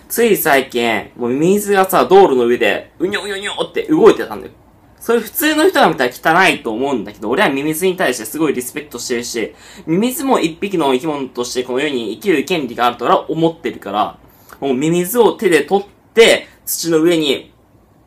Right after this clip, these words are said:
置いてあげた。もうそのことによってミミズは、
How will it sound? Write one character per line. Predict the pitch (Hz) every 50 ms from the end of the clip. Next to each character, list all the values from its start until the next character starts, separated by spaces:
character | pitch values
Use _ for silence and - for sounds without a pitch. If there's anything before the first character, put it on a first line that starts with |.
| _ _
置 | - 151 151 147
い |
て | 147
あ | 143
げ | 139 113
た。 | - - - - - _ _ _ _ _ _
も | - 143 135
う |
そ | 135 - 185 196
の | 214 220
こ | 220 254
と | 247 202
に | 170 147
よ | 135
っ | -
て | - 131
ミ | 127 131 143
ミ | 151 156 151
ズ | - 185
は、 | 208 196 160 - - -